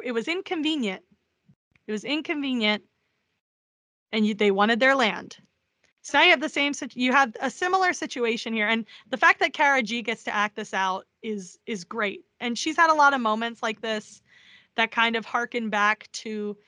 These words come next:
um, what has happened to Native Americans in history and First Nation peoples in history and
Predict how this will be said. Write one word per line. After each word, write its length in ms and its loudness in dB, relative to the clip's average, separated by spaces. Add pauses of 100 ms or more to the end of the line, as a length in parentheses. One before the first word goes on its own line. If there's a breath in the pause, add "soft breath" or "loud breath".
(400 soft breath)
um, 520 -4 (240)
what 280 0
has 280 -2
happened 500 0
to 100 -10
Native 280 -4
Americans 580 -6
in 80 -8
history 640 -6
and 160 -2
First 300 -2
Nation 560 -2 (140)
peoples 440 -2
in 120 -2
history 580 -4 (640 loud breath)
and 500 2